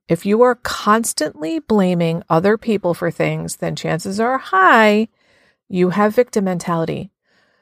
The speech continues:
Another really important way of overcoming victim mentality is to stop blaming others and take responsibility for your life. Now, this doesn't mean that no one has done anything.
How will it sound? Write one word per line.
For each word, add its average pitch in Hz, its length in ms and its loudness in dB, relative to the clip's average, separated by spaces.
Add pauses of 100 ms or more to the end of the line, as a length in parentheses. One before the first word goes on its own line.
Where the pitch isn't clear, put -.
(180)
Another 240 640 4 (140)
really 214 600 0
important 185 540 0
way 170 340 2
of 175 160 -4
overcoming 226 680 -2
victim 175 300 -2
mentality 160 580 -6
is 175 200 -2
to 196 200 -2
stop - 760 2 (280)
blaming 185 580 0
others 175 640 0 (380)
and 170 200 0
take 196 440 0
responsibility 196 1120 2
for 175 640 2
your 160 480 0
life. - 480 -6 (400)
Now, 185 100 6
this 214 200 4
doesn't 294 400 -2
mean 269 380 -2
that 180 140 0
no 170 160 0
one 196 160 2
has 240 260 -2
done 226 480 2
anything. 160 720 -2